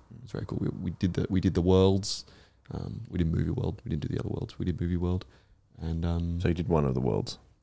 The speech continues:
Speaker 1: Well, yeah. Yeah, so we did Movie World. <laughs> Um,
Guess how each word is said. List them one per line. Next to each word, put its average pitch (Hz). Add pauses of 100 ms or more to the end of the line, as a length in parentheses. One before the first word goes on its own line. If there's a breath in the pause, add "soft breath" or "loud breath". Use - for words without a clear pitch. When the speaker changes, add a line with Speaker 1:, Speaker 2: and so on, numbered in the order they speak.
(100)
Speaker 1:
Well, 95
yeah. 98 (720)
Yeah, - (120)
so -
we -
did 82
Movie 85
World. 87
<laughs> -
Um, 151